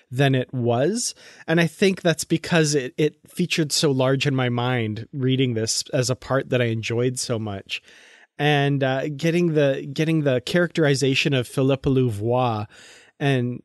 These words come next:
seeing her backstory and getting a bit of an e-, explanation for why she's so antagonistic and, and driven and stuff.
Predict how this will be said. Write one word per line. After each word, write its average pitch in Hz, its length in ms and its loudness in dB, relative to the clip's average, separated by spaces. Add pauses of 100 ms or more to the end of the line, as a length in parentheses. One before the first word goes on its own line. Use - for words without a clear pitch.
(100)
seeing 156 480 2
her 135 200 0
backstory 127 760 0
and 120 140 -2
getting 147 240 4
a 147 40 2
bit 143 140 4
of 135 120 0
an 131 80 0
e-, 135 100 -4 (160)
explanation 139 960 2
for 120 260 0
why 127 300 2
she's 123 240 0
so 117 220 0
antagonistic 117 960 -2
and, 104 180 -2 (340)
and 120 260 -2
driven 120 600 0
and 107 160 -6
stuff. 104 500 -2